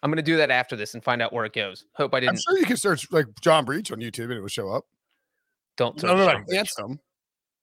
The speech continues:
Speaker 1: Your computer probably has security settings that won't let you open the sites that come up.
Speaker 2: Yeah, I'm not allowed to search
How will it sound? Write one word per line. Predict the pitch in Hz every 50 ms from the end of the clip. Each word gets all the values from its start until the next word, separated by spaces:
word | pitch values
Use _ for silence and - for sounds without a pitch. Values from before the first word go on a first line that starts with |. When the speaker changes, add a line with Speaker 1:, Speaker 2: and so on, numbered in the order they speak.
| _ _ _ _ _ _ _ _ _ _ _ _ _ _ _ _ _
Speaker 1:
Your | - 135 135
computer | - 139 127 - 151 143
probably | 139 143 131 135 127
has | 123 -
security | - 123 - 139 123 120 117
settings | 120 - 117 110 110 113
that | 120 - - -
won't | 120 123 123 120 -
let | 123 120 - -
you | -
open | 123 120 113 - 113
the | 113
sites | - - 110 104 - -
that | - - -
come | - 113 101
up. | 98 - _ _ _ _ _ _ _ _ _ _ _ _ _ _ _ -
Speaker 2:
Yeah, | 156 147 110 85 98
I'm | 143 143 143 156
not | 170 165
allowed | 160 160 156 135
to | 123
search | - - 151 135 127 - - - -